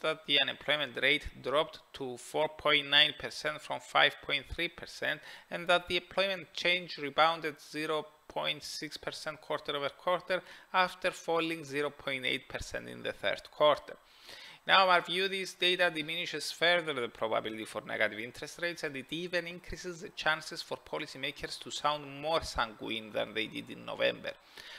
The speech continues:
A more optimistic language is likely to prove positive for the Kiwi, which we also expect to stay supported by an improved broader market sentiment.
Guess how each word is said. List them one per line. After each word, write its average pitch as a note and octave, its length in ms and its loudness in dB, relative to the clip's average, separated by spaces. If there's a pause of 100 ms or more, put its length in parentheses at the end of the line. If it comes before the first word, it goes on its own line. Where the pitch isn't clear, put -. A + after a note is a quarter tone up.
(140)
A G#2+ 40 -10
more C3+ 180 4
optimistic D#3+ 560 -2
language E3 540 6
is C3 160 -8
likely D3 260 6
to - 160 -14
prove - 320 -14
positive D#3+ 380 -4
for - 160 -6
the - 140 -10
Kiwi, D#3+ 560 -2
which - 340 -12
we G3+ 160 -6
also F3 300 -2
expect - 340 -8
to - 80 -16
stay - 260 -6
supported - 560 -8
by A#2+ 100 0
an A2 120 -4
improved B2 560 -12
broader G#2+ 260 -6 (100)
market - 280 -8
sentiment. - 480 0